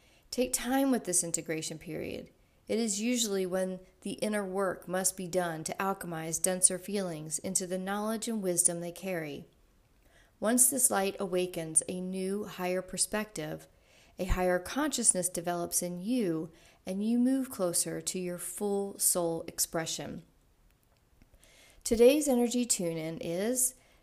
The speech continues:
time to put a stake in the ground and take a stand for something. Sweet Soul, October is a month to commit to your soul frequency and the direction it wants to take you,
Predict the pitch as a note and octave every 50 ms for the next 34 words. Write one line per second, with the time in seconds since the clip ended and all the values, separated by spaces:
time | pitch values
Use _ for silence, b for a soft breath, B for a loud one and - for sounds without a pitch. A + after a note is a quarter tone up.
0 | b b b - - G3 G3+ G3+ G#3 A3+ B3 B3 - G#3 - - F#3 F#3 F#3 -
1 | - F3 - - - F3+ F3 F3 - - - G3 G3 G3+ G3 - E3 D#3 D3+ D3+
2 | D3+ D3+ - - F#3 F3 - - G3+ G3+ - B3 A3+ - - - - - G3+ F#3+
3 | G3 G3+ G#3 G#3+ G3+ F#3+ - F3 E3+ - - D#3+ D#3 D3+ - - - - - -
4 | - - b b b b b b b b b b b b - - B3+ B3+ A#3+ B3
5 | - A#3+ A#3 A#3 A3+ A3+ A#3 - - A3 A3+ A#3+ A#3 B3+ C4 C4 B3+ B3 B3+ A#3+
6 | A3+ G#3 F#3+ F3+ F3 E3+ F3 - - - - - - - G3+ F#3+ F#3+ G3+ F#3 -
7 | - - - - - F3+ F3 E3 F3 F3 F3 F3 E3+ F3+ - - G3+ G3 G3 G3+
8 | G#3+ G#3+ G#3+ - F3+ E3+ E3+ - E3 E3 - - - D#3 D#3 D#3 - - - -
9 | G3 F#3 F3+ F3+ F3+ F3+ F3+ E3+ E3+ F#3 G3+ G3+ G3+ - - - E3 E3 E3+ -
10 | - - F3+ F3+ F3+ - - E3+ - - G3+ G#3 G3 - - D3+ - - F3